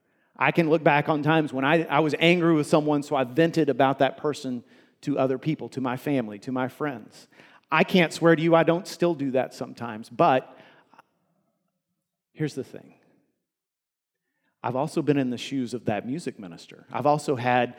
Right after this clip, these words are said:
heard that people were saying things that I had decided as a pastor when I really hadn't. If someone would just, would have come to me and said, "Hey, Jeff, what's the deal with this?"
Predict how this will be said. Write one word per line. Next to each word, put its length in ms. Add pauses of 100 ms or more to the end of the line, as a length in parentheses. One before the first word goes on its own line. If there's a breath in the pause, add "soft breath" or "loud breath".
(140 loud breath)
heard 240
that 140
people 420
were 100
saying 520
things 420
that 280 (240 loud breath)
I 220
had 180
decided 600
as 100
a 60
pastor 480
when 100
I 60
really 240
hadn't. 720 (260)
If 80
someone 300
would 100
just, 280
would 120
have 80
come 260
to 120
me 160
and 100
said, 200
"Hey, 180
Jeff, 380
what's 340
the 120
deal 280
with 180
this?" 540